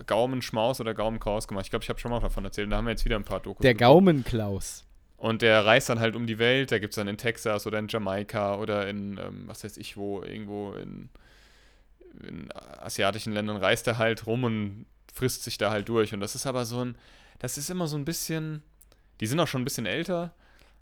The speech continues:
Speaker 1: diese Reportagen. Ich find das ja cool, weil das regt so den Appetit an. Und es ist ja auch irgendwie ganz lecker, obwohl manchmal ist es so pervers, wenn's so um, ja, so Meeresfrüchte ist halt überhaupt nicht mein Ding. Und wenn die da so die,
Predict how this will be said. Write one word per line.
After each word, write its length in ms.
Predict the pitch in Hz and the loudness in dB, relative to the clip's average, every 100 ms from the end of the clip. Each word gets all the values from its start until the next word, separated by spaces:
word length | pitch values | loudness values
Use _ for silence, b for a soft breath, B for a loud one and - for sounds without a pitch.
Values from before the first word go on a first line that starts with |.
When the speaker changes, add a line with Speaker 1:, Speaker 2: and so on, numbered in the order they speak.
| _ | _
Speaker 1:
diese 340 | 131 127 131 131 | -8 -4 -4 -4
Reportagen. 580 | 135 131 135 131 135 117 | -4 -4 -2 -2 -2 -6
Ich 120 | - | -2
find 120 | 175 | 0
das 120 | 180 | 2
ja 80 | 120 - 185 | -2 -2 0
cool, 140 | 185 | 4
weil 140 | 120 | 6
das 220 | 113 - 139 | 4 0 -2
regt 160 | 143 | -4
so 80 | - | -4
den 140 | 120 110 | -6 -6
Appetit 420 | 110 - 156 147 | -8 -8 -10 -6
an. 300 | 139 139 139 _ _ _ B B B B B B _ | -8 -8 -14 _ _ _ B B B B B B _
Und 420 | - 127 120 117 - | -4 0 0 0 -6
es 120 | 120 | -12
ist 120 | - 135 | -6 -2
ja 80 | |
auch 60 | 113 | -2
irgendwie 200 | 120 117 | -2 -2
ganz 220 | 107 104 | -2 -4
lecker, 240 | 127 135 110 | -4 -2 0
obwohl 160 | 107 107 | 2 0
manchmal 300 | 107 110 101 | 0 -2 -4
ist 80 | |
es 80 | 101 | -6
so 80 | 107 | -8
pervers, 400 | - 98 101 - | -6 -2 -2 -2
wenn's 180 | 104 - | -6 -6
so 160 | 104 | -6
um, 200 | 95 98 - b b b b b b _ - | -6 -8 -12 b b b b b b _ -20
ja, 180 | - 98 | -12 -8
so 80 | 107 | -2
Meeresfrüchte 540 | 101 113 - 110 - | 2 2 2 -4 -6
ist 100 | 101 | -8
halt 160 | 110 - | -10 -8
überhaupt 340 | 117 110 107 | -2 0 0
nicht 140 | 123 - | -6 -6
mein 180 | 104 | -4
Ding. 260 | 104 107 104 | -4 -6 -8
Und 180 | 95 95 | -10 -10
wenn 100 | 98 | -10
die 80 | 98 | -8
da 180 | 95 95 | -8 -10
so 100 | 98 | -10
die, 280 | 98 92 | -10 -10